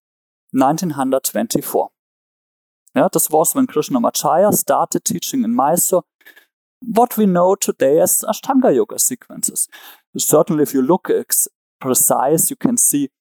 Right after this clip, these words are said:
oh, he skipped a few positions, or the count was a little different on one point. But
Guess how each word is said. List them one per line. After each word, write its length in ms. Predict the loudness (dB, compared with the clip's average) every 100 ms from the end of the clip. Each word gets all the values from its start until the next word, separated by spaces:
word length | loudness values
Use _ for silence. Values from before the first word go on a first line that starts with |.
| _ 0
oh, 500 | 2 4 4 2 0
he 160 | -2 -6
skipped 520 | -4 0 -2 -2 -4
a 60 |
few 180 | -2 -4
positions, 840 | -4 -2 0 0 0 -2 0 0
or 220 | 0 -2 -4 -10 -20 -14
the 80 |
count 420 | -8 -2 2 2 2
was 180 | 0
a 60 | 0
little 260 | -4 -6 -4
different 400 | -4 -2 -2 -2
on 160 | -2 -2
one 160 | -4
point. 420 | -4 -2 -2 -4 -6
But 140 | -8